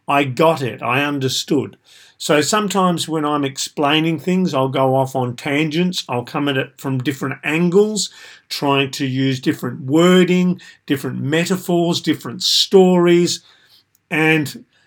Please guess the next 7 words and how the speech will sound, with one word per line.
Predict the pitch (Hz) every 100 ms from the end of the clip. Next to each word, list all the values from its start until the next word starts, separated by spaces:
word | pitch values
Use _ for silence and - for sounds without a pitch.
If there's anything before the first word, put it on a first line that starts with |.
| _ _ _
those | - 127 165 202 214 170
moments | 165 185 208 196 143 123 - - - - - _ _ _
that | - 143
I | 143 139
see | 135 - 147
people | 135 147 139 139 120
have, | 117 - - 175 131 110 107 - - _